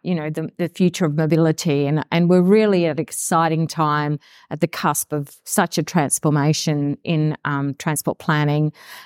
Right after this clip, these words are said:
And, uh, what I chal-, uh, encourage you is if you're going to be making bold,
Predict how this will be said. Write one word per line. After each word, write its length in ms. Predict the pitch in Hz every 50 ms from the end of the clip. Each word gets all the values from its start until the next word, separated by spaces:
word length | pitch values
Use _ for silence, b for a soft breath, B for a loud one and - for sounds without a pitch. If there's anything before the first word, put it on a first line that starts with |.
| B -
And, 400 | - - 170 160 160 160 156 - -
uh, 140 | - 160 160
what 180 | 151 160 160 151
I 180 | 151 151 147 - _ _
chal-, 320 | _ - - 151 156 156 147 -
uh, 120 | - 160 147 -
encourage 520 | 156 175 170 - - 208 220 240 240 202
you 100 | 202 175
is 160 | 170 160 151 156
if 160 | 165 - -
you're 140 | 160 151 143
going 300 | - 170 160 160 165 160
to 100 | - 175
be 100 | 165 151
making 400 | 160 156 156 151 - 165 156 143
bold, 460 | - 151 147 151 156 160 160 156